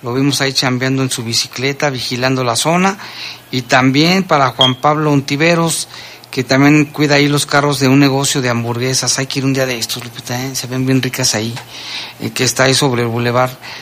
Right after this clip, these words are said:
San Pedro. Les mandamos un saludo, esperemos que nos estén escuchando Juan Pablo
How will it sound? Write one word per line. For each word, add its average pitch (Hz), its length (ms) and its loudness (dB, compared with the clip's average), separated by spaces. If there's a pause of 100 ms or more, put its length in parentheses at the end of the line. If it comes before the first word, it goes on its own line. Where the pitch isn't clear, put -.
San 113 300 0
Pedro. 123 440 0 (460)
Les 131 180 2
mandamos 160 400 6
un 170 80 2
saludo, 185 640 4
esperemos 139 460 -4
que 131 80 -4
nos 120 140 -2
estén 139 160 -2
escuchando 143 440 0
Juan 120 220 -2
Pablo 147 420 0